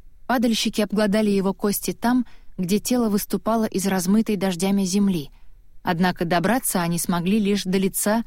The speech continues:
конечностей и груди. Благодаря холоду и влаге всё остальное прекрасно сохранилось, настолько, что полицейские смогли снять отпечатки пальцев. Мы начали ранним утром,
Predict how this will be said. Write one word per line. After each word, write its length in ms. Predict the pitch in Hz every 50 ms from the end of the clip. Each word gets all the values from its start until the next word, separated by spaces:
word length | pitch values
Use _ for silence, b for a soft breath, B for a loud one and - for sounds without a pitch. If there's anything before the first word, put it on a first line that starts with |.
| B B B B B -
конечностей 880 | 190 185 180 180 185 190 - - - 202 190 - - - 196 190 190 - - - -
и 60 | 214
груди. 420 | 196 214 208 196 165 156 143 - - - - - - - - - - - - - - - -
Благодаря 500 | - 196 214 214 202 220 226 233 240 240
холоду 440 | - - - 254 269 240 220 190 208
и 180 | - - 190 185
влаге 380 | 180 202 226 262 269 202 185
всё 180 | - - - 202
остальное 460 | 190 - - 202 202 214 233 247 240
прекрасно 540 | - - 208 190 - 196 202 208 - 214 196
сохранилось, 760 | - 208 - - 208 202 196 180 151 135 139 - - - - b b b b b b b - -
настолько, 520 | - 185 180 - - - 254 262 226 - 185
что 220 | - - - 170
полицейские 640 | - 185 180 180 165 - 214 226 226 - - - 180
смогли 380 | - - 185 170 160 175 180 175
снять 340 | - - 190 175 202 196 -
отпечатки 640 | - - - - 175 170 - - 165 - - -
пальцев. 560 | 175 - 190 170 156 - - - 156 - - - - - - - - - - - - - - -
Мы 160 | - 220 233
начали 360 | 247 269 302 - - 277 254
ранним 460 | 247 226 226 240 247 233 226 214 202 190
утром, 420 | 185 - - 202 196 202 202 190